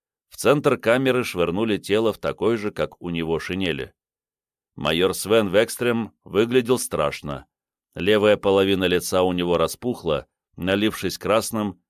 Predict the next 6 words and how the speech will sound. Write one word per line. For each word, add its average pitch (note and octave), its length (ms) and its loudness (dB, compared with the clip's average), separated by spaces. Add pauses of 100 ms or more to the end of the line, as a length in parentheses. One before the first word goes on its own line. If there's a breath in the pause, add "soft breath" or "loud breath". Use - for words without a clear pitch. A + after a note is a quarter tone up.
(140)
и A#2+ 100 -4
постепенно A2 640 0
синея. E2+ 640 -2 (540)
Правое A#2 480 4
ухо A2 320 -2
надорвали F#2 800 0